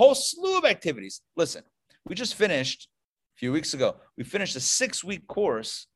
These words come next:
on the Messianic era. And we talked about a lot of things that are gonna happen. One of them is the resurrection of the dead. Why does Rambam, why does Maimonides pull that one detail out and separate it out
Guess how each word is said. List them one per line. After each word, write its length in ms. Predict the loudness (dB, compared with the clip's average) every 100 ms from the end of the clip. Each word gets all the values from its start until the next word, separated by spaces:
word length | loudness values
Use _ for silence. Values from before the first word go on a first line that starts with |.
| _ _
on 140 | -2 0
the 60 |
Messianic 520 | -2 -2 -2 -2 -2 -6
era. 240 | -8 -10 _ _ _ _
And 200 | -2 -2
we 100 | -8
talked 240 | -4 -4 0
about 140 | 2
a 80 | 2
lot 460 | 0 2 4 6
of 100 | 4
things 300 | 0 -2 -2
that 100 | 0
are 60 | 2
gonna 180 | 2 2
happen. 380 | 0 -2 -6 -12 _ _ _
One 340 | -4 6 8 8
of 100 | 4
them 220 | 2 2
is 80 | 0
the 60 |
resurrection 600 | 4 4 2 0 0 -2
of 60 | -10
the 60 | -4
dead. 280 | -2 -2 -6 _ _ _
Why 340 | 4 6 8 6
does 220 | 4 4
Rambam, 580 | 4 4 2 -2 -2 2
why 160 | 2
does 160 | 2 0
Maimonides 800 | 0 0 0 -2 -6 -8 -10 -14 _ -20 -20 -2
pull 220 | 2 4
that 320 | 6 4 2
one 420 | 2 4 6 4 0
detail 440 | -2 0 0 2
out 220 | 2 2
and 100 | 0
separate 540 | -2 0 0 4 4 4
it 80 | 2
out 400 | 0 0 -4